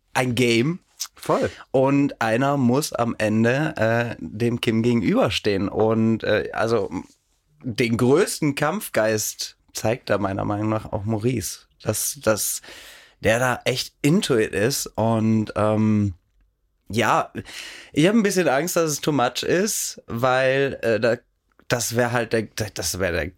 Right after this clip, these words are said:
Speaker 1: das größte Herzensbrechen in der ganzen Geschichte von, äh,
Speaker 2: Das
Speaker 1: R T L und
Speaker 2: glaub ich
Speaker 1: T V Now.
Speaker 2: auch.
Speaker 1: Also ich glaube, bisher hat das kein G Z S Z oder sonst was hinbekommen, so einen Herzbruch, äh, hinzukriegen.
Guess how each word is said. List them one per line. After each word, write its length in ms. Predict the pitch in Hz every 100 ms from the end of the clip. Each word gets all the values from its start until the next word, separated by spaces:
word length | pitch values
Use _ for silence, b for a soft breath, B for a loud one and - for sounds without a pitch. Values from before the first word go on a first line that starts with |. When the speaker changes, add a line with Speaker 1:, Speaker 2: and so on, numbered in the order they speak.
| - -
Speaker 1:
das 240 | - -
größte 320 | 90 104 -
Herzensbrechen 880 | 104 98 113 - 107 - 98 107 110
in 140 | - 101
der 320 | 98 95 -
ganzen 380 | - 104 101 107
Geschichte 800 | 104 - 135 127 - 110 80
von, 500 | 131 - 107 107 107 -
äh, 340 | 107 107 110
Speaker 2:
Das 160 | 127 123
Speaker 1:
R 60 | 117
T 40 |
L 80 | 117
und 40 |
Speaker 2:
glaub 160 | 127 123 113
ich 60 |
Speaker 1:
T 120 | 98 117
V 20 |
Now. 80 | 117
Speaker 2:
auch. 240 | 113 -
Speaker 1:
Also 160 | 107 98
ich 100 | -
glaube, 440 | 117 120 117 113
bisher 340 | - 110 117 117
hat 120 | 117
das 120 | 113
kein 220 | 123 117
G 120 | 117
Z 200 | 120 113
S 160 | - 113
Z 60 | 110
oder 180 | 107 110
sonst 200 | 117 131
was 120 | 127 113
hinbekommen, 480 | 110 113 117 110
so 240 | 120 117 135
einen 220 | 117 117
Herzbruch, 720 | 117 127 - - 123 127 - -
äh, 340 | 120 120 117
hinzukriegen. 640 | 131 160 135 104 113 127